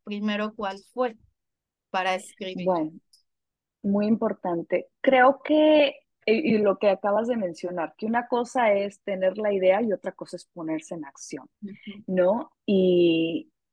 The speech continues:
Speaker 2: si una de las cosas que yo he aprendido, bueno, y esta ya es como parte de las herramientas, ¿no?
Speaker 1: Ujú.
Speaker 2: Eh, usar tu emoción para hacer, para tomar esas acciones,
Speaker 1: Claro.
Speaker 2: pero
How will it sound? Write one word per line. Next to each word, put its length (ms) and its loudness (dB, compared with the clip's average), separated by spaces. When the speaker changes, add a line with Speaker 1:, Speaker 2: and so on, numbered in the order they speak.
Speaker 2:
si 300 2
una 260 4
de 60 2
las 200 -2
cosas 320 -10
que 160 -4
yo 100 2
he 40 4
aprendido, 800 -2
bueno, 260 0
y 140 -2
esta 200 -4
ya 160 2
es 180 -6
como 280 -4
parte 300 -2
de 100 6
las 200 0
herramientas, 800 -4
¿no? 280 -4
Speaker 1:
Ujú. 200 -20
Speaker 2:
Eh, 440 4
usar 460 0
tu 100 2
emoción 720 -4
para 240 -4
hacer, 600 -2
para 200 -4
tomar 380 -6
esas 640 -6
acciones, 920 -4
Speaker 1:
Claro. 180 -16
Speaker 2:
pero 520 4